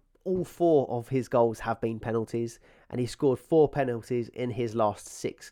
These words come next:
games. So these aren't gonna continue, but it is pretty impressive to have a three million pound player in your team that's on penalties for, um, what is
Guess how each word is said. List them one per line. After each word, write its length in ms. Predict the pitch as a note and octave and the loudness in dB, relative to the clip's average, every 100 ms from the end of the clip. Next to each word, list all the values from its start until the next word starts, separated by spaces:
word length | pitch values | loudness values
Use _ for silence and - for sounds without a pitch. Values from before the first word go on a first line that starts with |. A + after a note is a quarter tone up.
| - | -6
games. 400 | A#2 G#2+ G#2 G#2+ | -6 -6 -10 -16
So 380 | - A2 G#2+ - _ _ _ - | -10 -8 -8 -10 _ _ _ 4
these 400 | F#3 F#3+ D3 - _ _ _ | 4 4 0 -6 _ _ _
aren't 240 | D#3 E3+ C#3+ | 4 4 4
gonna 160 | E3 | 0
continue, 560 | E3+ E3+ F3+ E3+ E3+ E3+ | 0 0 2 2 2 2
but 260 | - A#2 - | 0 -2 -8
it 160 | C2+ | -14
is 420 | D3 E3+ C3+ - _ _ _ _ _ | -2 -2 -2 -10 _ _ _ _ _
pretty 280 | - D3+ A#2+ | -4 -2 0
impressive 440 | C3 B2+ A#2+ A#2+ - | -2 -4 -4 -6 -6
to 80 | |
have 160 | A2+ A#2 | -4 -4
a 60 | A2 | -6
three 400 | - D#3 D3 C3+ | -4 0 2 2
million 400 | C3 B2 A2+ - - | 0 -2 -4 -8 -10
pound 320 | A#2+ A2+ A2 | -8 -8 -2
player 320 | A#2+ A2 G#2+ | -2 0 -2
in 140 | B2 A#2+ | -4 -4
your 100 | A2 | -4
team 400 | - A2+ G#2+ G2+ _ _ _ _ _ | -2 -2 -4 -10 _ _ _ _ _
that's 200 | A#2 - | -2 4
on 180 | E3+ C#3 | 4 4
penalties 600 | C3 A#2+ A2+ - A2+ - | 0 0 -2 -2 -2 -4
for, 440 | - B2+ A2+ A2 - _ _ _ - | 0 4 4 0 -6 _ _ _ -6
um, 320 | G#2 G2+ - _ - | -4 -4 -10 _ -2
what 120 | |
is 100 | - | -2